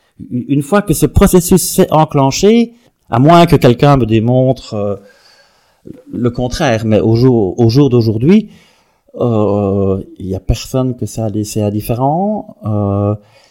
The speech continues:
et ce procédé est en route dans bien des domaines. Euh,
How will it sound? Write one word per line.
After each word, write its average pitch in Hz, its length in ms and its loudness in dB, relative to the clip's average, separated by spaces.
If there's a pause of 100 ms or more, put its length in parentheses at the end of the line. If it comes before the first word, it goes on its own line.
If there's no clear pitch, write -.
(360)
et 131 80 -2
ce 120 140 -4
procédé 143 840 0 (480)
est 135 160 -2
en 123 160 2
route 160 440 -4 (100)
dans 98 200 -6
bien 120 200 0
des 120 80 0
domaines. 135 720 0
Euh, 104 680 -2